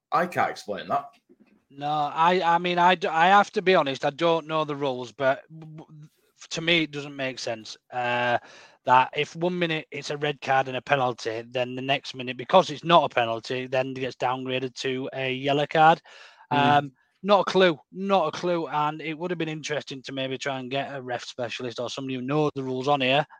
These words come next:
Speaker 2: um, at some point. But, uh,
Speaker 1: We'll have to
Speaker 2: but
Speaker 1: get
Speaker 2: yeah,
Speaker 1: Jimmy
Speaker 2: I, I
Speaker 1: back
Speaker 2: mean,
Speaker 1: on.
Speaker 2: yeah, maybe we'll get Jimmy on this week or next week on the main, on the main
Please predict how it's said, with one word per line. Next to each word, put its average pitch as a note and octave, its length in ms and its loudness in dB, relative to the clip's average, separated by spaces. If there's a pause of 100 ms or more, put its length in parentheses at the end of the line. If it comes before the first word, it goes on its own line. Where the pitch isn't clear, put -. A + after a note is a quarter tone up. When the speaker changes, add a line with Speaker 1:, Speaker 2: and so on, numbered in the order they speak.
Speaker 2:
um, B2 500 0 (380)
at C3 160 -2
some C#3 200 -6
point. D#3 300 0 (360)
But, D3+ 180 2
uh, - 40 -8
Speaker 1:
We'll D#3 120 2 (120)
have D#3 80 0
to - 40 -6
Speaker 2:
but F#3 120 0
Speaker 1:
get G3 80 2
Speaker 2:
yeah, G#3+ 140 12 (160)
Speaker 1:
Jimmy E3+ 80 8
Speaker 2:
I, F3 40 8
I F3 60 12
Speaker 1:
back F3+ 60 6
Speaker 2:
mean, F#3 120 4
Speaker 1:
on. B2 200 0 (540)
Speaker 2:
yeah, G#3 240 8
maybe G#3 280 4
we'll F#3 120 0
get E3+ 200 0
Jimmy F3 260 -2
on E3 160 0
this D#3 200 -6
week D3+ 240 -6
or C#3+ 100 0
next D3 280 -8
week D3 220 -8
on D3 80 -6
the C#3+ 60 -10
main, C#3+ 360 -6
on D3 120 -14
the C#3+ 60 -14
main C#3+ 320 -10